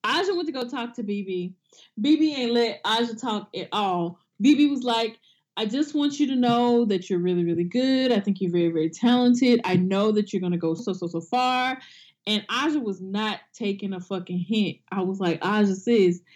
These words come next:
she ain't letting you talk 'cause she done already put in her head. You going home, baby girl. You going home." So then B B and Trixie had to do their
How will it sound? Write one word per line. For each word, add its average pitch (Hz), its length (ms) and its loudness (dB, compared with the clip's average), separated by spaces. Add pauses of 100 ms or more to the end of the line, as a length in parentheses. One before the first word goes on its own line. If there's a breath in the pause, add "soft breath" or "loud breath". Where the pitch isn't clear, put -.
(140 soft breath)
she 349 280 4
ain't 302 80 6
letting 285 180 2
you 269 140 2
talk 339 340 0
'cause 233 120 -8
she 339 100 6
done 294 120 0
already 254 260 -6
put 285 160 0
in 269 120 2
her 294 140 4
head. 294 440 2 (100)
You 311 200 6
going 240 320 -2
home, 349 380 0
baby 214 240 0
girl. 190 240 0
You 196 140 -2
going 190 340 -2
home." 247 680 0 (720 soft breath)
So 214 340 -2
then 208 520 -6 (580)
B 269 220 2
B 277 260 -2
and 196 240 -2
Trixie 269 520 2
had 214 160 2
to 196 80 0
do 196 580 4 (240)
their 185 460 4